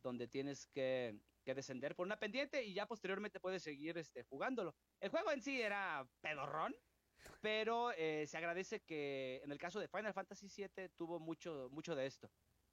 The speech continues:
eh, en su versión original para la PlayStation.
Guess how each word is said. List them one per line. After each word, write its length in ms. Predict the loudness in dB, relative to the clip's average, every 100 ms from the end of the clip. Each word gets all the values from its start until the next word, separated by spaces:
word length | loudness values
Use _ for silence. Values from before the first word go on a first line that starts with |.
| _ -6
eh, 360 | -2 0 0
en 220 | 0 -2 -2
su 100 | -4
versión 220 | -4 -2
original 360 | -4 -4 -8 -8
para 160 | -8
la 140 | -10 -12
PlayStation. 500 | -12 -10 -10 -12